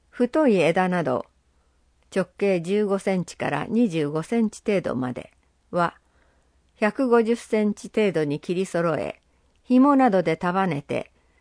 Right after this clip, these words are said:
粗大ゴミの日に粗大ゴミ専用シールを貼って出してください。缶・瓶のリサイクルボッ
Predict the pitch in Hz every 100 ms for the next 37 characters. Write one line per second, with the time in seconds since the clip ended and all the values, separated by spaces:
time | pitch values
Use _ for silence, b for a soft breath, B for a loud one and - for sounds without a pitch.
0 | _ - 226 220 294 226 170 160 151 147
1 | 170 151 - - _ _ _ _ - 214
2 | 233 247 233 226 214 - 214 233 233 226
3 | - 226 196 143 139 156 156 _ 196 180
4 | 180 - - - - 147 - - - _
5 | _ _ _ _ _ _ _ _ _ _
6 | _ _ _ _ _ _ _ - 277 247
7 | 160 160 208 185 151 147 - 180 185 -
8 | 254 247 220 196 165